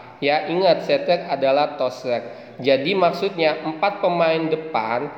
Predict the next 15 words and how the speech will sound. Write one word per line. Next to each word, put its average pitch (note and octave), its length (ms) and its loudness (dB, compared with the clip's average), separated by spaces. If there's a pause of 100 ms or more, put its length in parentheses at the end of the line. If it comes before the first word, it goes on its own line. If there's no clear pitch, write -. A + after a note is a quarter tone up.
(300)
ya C#3 560 0
dengan C#3 720 2
dua E3+ 560 4
pemain D3+ 800 2
tosser, D3 560 2
yaitu B2+ 400 0
jadi C3+ 320 2
kalau F3 240 2
misalkan G3 400 2
tosser F#3+ 240 2
satunya F#3+ 960 0 (640)
ada F#3+ 320 4
di D#3+ 160 0
posisi E3+ 520 -2
tiga, D3 680 2